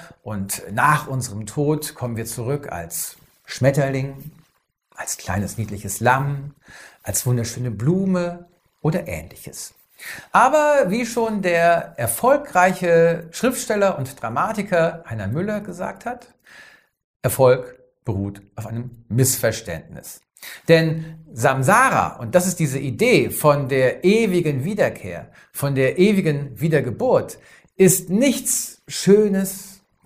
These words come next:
Blumiges, Lammiges, Schmetterlingiges im Buddhismus. Es ist etwas Ätzendes,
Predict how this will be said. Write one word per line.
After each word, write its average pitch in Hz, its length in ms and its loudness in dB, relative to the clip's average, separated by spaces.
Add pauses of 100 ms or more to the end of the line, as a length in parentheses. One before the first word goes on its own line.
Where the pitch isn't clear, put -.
Blumiges, 175 960 0 (140)
Lammiges, 185 960 0 (240)
Schmetterlingiges 180 1080 0 (600)
im 160 100 8
Buddhismus. 170 540 2 (220)
Es 135 140 -4
ist - 140 -6
etwas - 360 -2
Ätzendes, - 760 0